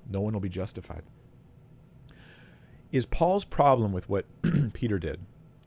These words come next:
that it was discrimination in the broad category of the modern, modern sense of the term, um,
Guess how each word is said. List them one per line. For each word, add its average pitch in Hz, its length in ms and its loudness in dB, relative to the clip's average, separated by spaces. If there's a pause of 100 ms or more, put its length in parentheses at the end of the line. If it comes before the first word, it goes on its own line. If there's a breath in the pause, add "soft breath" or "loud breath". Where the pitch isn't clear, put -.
(120)
that 113 160 2
it 110 100 2
was 104 120 -2
discrimination 110 880 -4 (440)
in 113 180 0
the 98 60 0
broad 95 360 0
category 101 440 -2
of 98 60 -4
the 98 60 -8
modern, 85 260 -10 (220)
modern 90 240 -4
sense 90 180 -8
of 82 60 -12
the 85 80 -8
term, 120 240 -10 (760 loud breath)
um, 82 220 -6